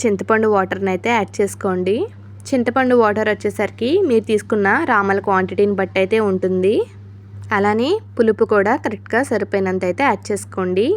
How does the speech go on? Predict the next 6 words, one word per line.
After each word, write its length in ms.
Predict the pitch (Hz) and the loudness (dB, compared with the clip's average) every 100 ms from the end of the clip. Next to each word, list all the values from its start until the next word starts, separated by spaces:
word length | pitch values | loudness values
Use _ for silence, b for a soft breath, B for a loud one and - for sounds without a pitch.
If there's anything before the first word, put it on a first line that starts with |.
| 381 202 | -2 0
మరీ 180 | 190 240 | 2 2
పుల్లగా 320 | 240 214 208 214 | 2 2 2 0
ఉన్నా 160 | 208 202 202 | 0 0 -2
సరే 240 | 202 196 240 440 - B B B B B - - | -2 0 0 -2 -8 B B B B B -18 0
కర్రీ 220 | 247 226 240 | 4 6 4
అనేది 240 | 226 202 | 4 0